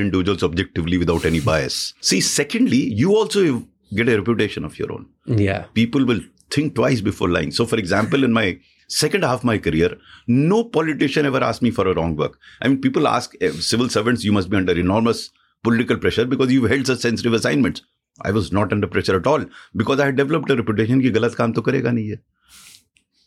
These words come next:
Speaker 1: बिल्कुल नहीं करेगा, आप उसको हटा दो तो हट जाएगा। He is not bothered। So it works। It works beautifully।
Speaker 2: So,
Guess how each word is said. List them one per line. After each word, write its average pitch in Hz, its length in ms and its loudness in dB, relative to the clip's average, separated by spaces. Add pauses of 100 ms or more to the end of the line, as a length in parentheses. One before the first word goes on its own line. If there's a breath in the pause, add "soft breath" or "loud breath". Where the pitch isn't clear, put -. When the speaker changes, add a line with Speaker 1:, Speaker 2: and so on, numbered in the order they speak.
(180)
Speaker 1:
बिल्कुल 117 260 2
नहीं 143 100 2
करेगा, 131 260 2
आप 110 80 0
उसको 95 180 -2
हटा 104 200 0
दो 107 100 -2
तो 76 100 -6
हट 90 120 -4
जाएगा। 113 340 -4 (160)
He 110 100 4
is 120 80 2
not 110 120 -2
bothered। 64 260 -4 (540)
So 107 200 2
it - 100 -14
works। - 260 -2 (500)
It 87 100 0
works 98 220 0
beautifully। 78 480 -4
Speaker 2:
So, 175 100 2